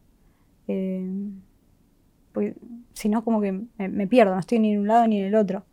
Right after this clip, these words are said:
Pero, mm, psicológicamente está todo,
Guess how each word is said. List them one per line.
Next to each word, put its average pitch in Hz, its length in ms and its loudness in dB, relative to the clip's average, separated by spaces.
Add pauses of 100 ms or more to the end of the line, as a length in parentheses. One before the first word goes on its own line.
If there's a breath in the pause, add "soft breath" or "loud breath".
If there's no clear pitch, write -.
(540 soft breath)
Pero, 202 580 6
mm, 190 260 -4 (300)
psicológicamente 247 680 6
está 214 240 2
todo, 202 680 4